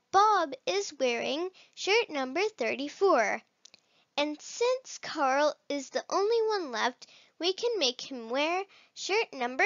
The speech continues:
eighteen. So, Anna's shirt has number twenty-five, Bob's shirt has number thirty-four, and Carl's shirt has number eighteen. Yay, we solved the problem!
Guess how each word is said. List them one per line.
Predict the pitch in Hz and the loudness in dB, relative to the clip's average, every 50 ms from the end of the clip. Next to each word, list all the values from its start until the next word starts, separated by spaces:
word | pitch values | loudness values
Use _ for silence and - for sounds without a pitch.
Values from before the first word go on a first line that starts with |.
| 440 - - | 2 0 0
eighteen. | - 403 - 427 - - - - - 440 480 453 359 262 220 214 - - 254 262 _ _ _ _ _ _ _ _ _ _ _ _ _ _ _ _ _ _ _ _ _ _ _ _ _ _ _ _ _ | -2 -2 -2 -4 -6 -6 -6 -4 0 0 0 0 0 -2 -4 -6 -8 -10 -14 -18 _ _ _ _ _ _ _ _ _ _ _ _ _ _ _ _ _ _ _ _ _ _ _ _ _ _ _ _ _
So, | - - - 440 466 480 440 415 440 480 480 _ _ _ _ _ _ _ | -12 -4 2 4 4 6 6 4 2 0 -2 _ _ _ _ _ _ _
Anna's | 262 262 269 294 339 392 480 466 | -2 0 0 0 0 0 -2 -2
shirt | - - - 277 285 320 320 - | -4 -4 -4 -2 -2 -2 -2 -4
has | 320 302 330 311 294 294 - | -4 0 0 0 0 0 -2
number | 262 233 233 226 233 254 | -2 -2 -2 -2 -4 -4
twenty-five, | 254 - - 233 208 226 277 403 403 - - 311 269 262 262 262 277 339 440 508 - - _ _ _ _ _ _ _ _ | -4 -4 -6 -6 -4 -2 0 -2 0 2 2 4 4 4 2 2 2 2 0 0 -2 -8 _ _ _ _ _ _ _ _
Bob's | - 247 240 302 330 370 440 523 494 - | -8 -2 2 4 6 6 6 4 2 -2
shirt | - - 262 240 277 269 - - | -4 -2 -2 -2 -4 -6 -8 -10
has | - - - 277 262 269 262 285 | -10 -2 2 2 2 2 2 0
number | 262 254 262 233 247 262 | -2 -2 0 -2 -2 -4
thirty-four, | - - 247 233 240 262 320 392 403 - - 302 285 269 269 269 277 311 359 381 _ - - - - - - - - | -2 -2 -2 0 2 2 2 2 0 0 -2 -2 0 0 0 0 0 -2 -4 -6 _ -16 -20 -20 -20 -20 -14 -8 -4
and | 240 285 294 - | -4 -4 -4 -6
Carl's | - - - 392 427 494 523 523 - | -8 -4 0 2 2 2 2 0 0
shirt | - - 320 330 349 339 - - 330 - - | -2 0 2 2 2 2 0 -4 -12 -8 -6
has | 415 427 - - | -6 -6 -6 -6
number | 277 247 240 254 349 392 381 | -6 -4 -2 0 0 0 0
eighteen. | - 226 233 240 269 - _ - - - - 466 508 523 494 392 277 240 - - - - - _ _ _ _ _ _ _ _ _ _ _ _ _ _ _ _ _ _ - | -2 -2 -2 -2 -4 -6 _ -10 -6 -2 0 2 2 2 2 0 -2 -6 -8 -12 -16 -18 -20 _ _ _ _ _ _ _ _ _ _ _ _ _ _ _ _ _ _ -2
Yay, | 453 523 523 523 508 480 440 415 415 427 | 0 2 4 4 4 4 4 4 6 8
we | 523 571 | 8 8
solved | 539 - - 392 370 370 - - | 6 4 0 0 0 0 0 0
the | 466 453 - | -2 -2 2
problem! | - 494 554 554 539 523 508 480 480 466 453 440 427 427 403 415 | 6 6 6 6 6 4 0 0 0 -2 -2 -2 -2 -4 -4 -6